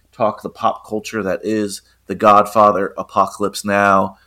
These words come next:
Uh, we did a Dracula episode recently, Bram Stoker's Dracula, which he directed. Um, I drink a lot of wine on that podcast. I drink Coppola wine. Uh, Mike and I talk the films, and,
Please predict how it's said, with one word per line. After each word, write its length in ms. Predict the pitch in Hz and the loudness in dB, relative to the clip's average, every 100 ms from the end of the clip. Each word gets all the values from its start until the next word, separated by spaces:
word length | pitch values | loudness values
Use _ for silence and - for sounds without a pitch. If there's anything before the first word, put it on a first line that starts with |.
| _ | _
Uh, 60 | 104 | -4
we 80 | |
did 160 | 101 107 | -2 -4
a 40 | |
Dracula 640 | 95 101 113 110 120 113 - | -2 2 2 2 0 2 2
episode 460 | 107 113 - 113 | -2 -6 -2 -2
recently, 360 | 110 104 104 113 | -2 -8 -6 -4
Bram 200 | 104 101 | -2 -4
Stoker's 380 | - 104 107 104 | -4 -6 -6 -8
Dracula, 380 | 113 107 107 95 | -6 -6 -6 -8
which 120 | 92 | -8
he 100 | 98 | -10
directed. 580 | 98 101 101 - 104 - - - _ 101 | -4 -4 -4 -6 -6 -8 -18 -20 _ -4
Um, 340 | 101 98 92 _ _ | -2 -2 -6 _ _
I 120 | 120 | 4
drink 220 | 127 143 | 4 2
a 40 | 135 | 6
lot 180 | 127 131 | 6 6
of 60 | |
wine 320 | 107 117 131 | 4 2 2
on 120 | 127 127 | 2 0
that 180 | 110 | -2
podcast. 400 | 127 127 123 131 | 0 -2 -2 -6
I 60 | 110 | -6
drink 280 | 107 113 107 _ _ | -10 -14 -16 _ _
Coppola 420 | - 120 120 117 | -8 -8 -6 -8
wine. 540 | 101 107 120 120 120 120 _ _ _ | -2 0 0 -2 -6 -14 _ _ _
Uh, 160 | 71 58 | -16 -16
Mike 300 | 90 101 117 | -8 -8 -6
and 80 | 117 | -4
I 200 | 117 113 | -2 -4
talk 380 | - 117 123 - | -4 -2 -2 -4
the 80 | 120 | -12
films, 580 | - 123 117 113 110 | -4 -2 -2 -4 -8
and, 460 | - 107 101 101 98 | -6 -4 -2 -4 -10